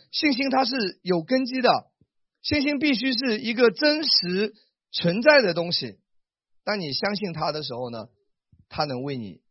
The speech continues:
效力。我再举个例子好不好？我拿一条凳子啊，实物演说，嗯，需要一个道具。比如说啊，我这个凳子先放这一边，现在没有凳子。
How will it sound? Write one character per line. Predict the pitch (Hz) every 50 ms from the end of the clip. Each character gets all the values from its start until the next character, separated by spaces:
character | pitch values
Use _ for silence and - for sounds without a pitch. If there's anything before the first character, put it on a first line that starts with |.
| _ _ _
效 | - - - 127 120
力。 | 110 110 104 90 - _ _ _ _ _ _ _ _ _ - - - _
我 | - 120
再 | 131 202 190
举 | 151 143 131
个 | 127 139
例 | 156 151 120
子 | 110 98
好 | 95 101
不 | 104
好？ | 107
我 | 113
拿 | 117 123 135
一 |
条 | 156 151
凳 | 147 185 160
子 | 147 - - - -
啊， | 113 - - _ _ _ _ _ _ _ _ _ _ _ _ _ _ _ _
实 | - - - 135 151
物 | 180 202 185
演 | 147 127 107 107 104
说， | - 123 123 120 - _ _ _ _ _ _ _ _ _ _ _ -
嗯， | - 90 _ _ _ _ _ _
需 | - - -
要 | 156
一 | 135
个 | 131 127
道 | 156 143 123
具。 | 107 113 110 95 - _ _ _ _ _ _ _ _ _ _ _ _ _ _ _ _ _ _ _ _ _ _ _ _ _ _ _ _ _ _ _ _ _ _ _ _ _ _ _ _ _ _ _ _ _ _ _ _ _ _
比 | - 143
如 | 151 180
说 | 185 196 220 220
啊， | 202 180 156 127 107 107 120
我 | 139 139
这 | 175
个 | 190 190
凳 | 185 208 202 160
子 | 170 165
先 | - 185 190 170
放 | 190 180 175
这 | 180 170 147
一 | 131
边， | 123 127 120 117 - -
现 | - - 185
在 | 175 165
没 | 151 156
有 | 180 175 143
凳 | 123 147 139 120
子。 | 107 101 82 -